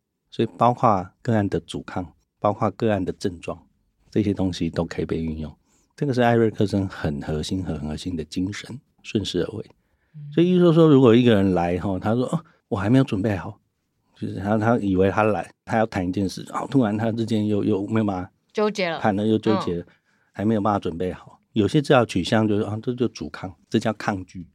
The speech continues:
Speaker 1: 有些治疗取向就会说这是抗拒，然后就会去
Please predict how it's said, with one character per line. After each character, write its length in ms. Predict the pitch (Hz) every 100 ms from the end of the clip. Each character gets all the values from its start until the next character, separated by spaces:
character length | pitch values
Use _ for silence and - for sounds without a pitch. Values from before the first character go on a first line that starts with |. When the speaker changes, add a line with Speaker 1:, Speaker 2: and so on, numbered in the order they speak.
| _
Speaker 1:
有 120 | 95
些 120 | 143
治 120 | 139
疗 100 | 127
取 180 | 98 90
向 260 | 80 98 95
就 120 | 95
会 120 | 92
说 160 | 90 92
这 140 | 90
是 80 | 87
抗 260 | 92 98 78
拒， 220 | - 85 - _ _ _ -
然 120 | 90
后 60 |
就 140 | 95 98
会 200 | 95 90
去 380 | - 95 87